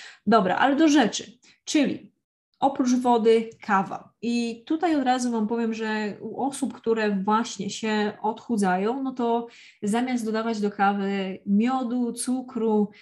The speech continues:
e, jakichś mleczek, syropów i tego wszystkiego, co daje nam się w Starbucksie czy czym, czymś takim,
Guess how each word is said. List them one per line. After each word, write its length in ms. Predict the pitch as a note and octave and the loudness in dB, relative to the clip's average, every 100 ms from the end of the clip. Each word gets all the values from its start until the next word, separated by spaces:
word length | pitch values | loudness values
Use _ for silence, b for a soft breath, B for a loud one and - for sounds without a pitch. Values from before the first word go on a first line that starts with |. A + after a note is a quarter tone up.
| B _ | B _
e, 240 | G3+ G3+ | -4 -2
jakichś 400 | G#3 A3 A#3 G#3 | -2 -2 -6 0
mleczek, 680 | G3+ G3+ A#3+ B3 B3 A3 A3 | 2 2 2 -2 -4 -6 -6
syropów 880 | - A#3 B3 B3+ B3 - A3+ G#3+ G#3 | -4 -2 0 -2 -4 -2 0 0 -4
i 80 | G#3 | -4
tego 220 | A3+ A3 | -4 -4
wszystkiego, 500 | A3 G#3+ - G#3+ G#3 | -6 -8 -4 -2 -2
co 140 | G#3 | -2
daje 260 | G3 G#3 G#3 | -2 0 0
nam 160 | G3+ G3+ | 0 -2
się 200 | - F#3+ | -4 -8
w 60 | |
Starbucksie 600 | - G3+ F#3+ A#3 B3 - | -6 -2 0 0 -2 -8
czy 160 | F#3+ G3 | -8 -10
czym, 460 | - G#3 G3+ G#3 G#3 | -4 0 2 0 -2
czymś 280 | A3 G3+ | -2 -2
takim, 400 | - F#3+ - D4 | 0 -2 -2 -8